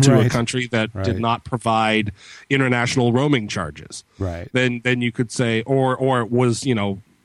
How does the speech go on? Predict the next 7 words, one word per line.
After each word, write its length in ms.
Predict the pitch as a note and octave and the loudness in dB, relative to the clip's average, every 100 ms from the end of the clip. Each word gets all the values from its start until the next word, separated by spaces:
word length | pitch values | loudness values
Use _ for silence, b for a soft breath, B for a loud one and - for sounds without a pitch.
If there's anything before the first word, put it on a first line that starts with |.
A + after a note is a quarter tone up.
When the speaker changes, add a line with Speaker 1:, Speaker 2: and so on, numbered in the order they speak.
| _ _ _ | _ _ _
Speaker 1:
you 100 | C3+ | -4
know, 100 | A2 | -2
outside 520 | A#2+ C#3+ - D#3 C#3 | 0 0 0 0 2
a 40 | A#2+ | 0
certain 680 | - C#3+ B2 B2 A2 G#2 F2+ _ _ _ _ C3 | 0 0 0 -4 -4 -8 -12 _ _ _ _ -10
group 380 | B2 C#3+ C3+ C3 | 0 4 4 2
rate, 380 | B2+ A2 E2 | 0 0 -4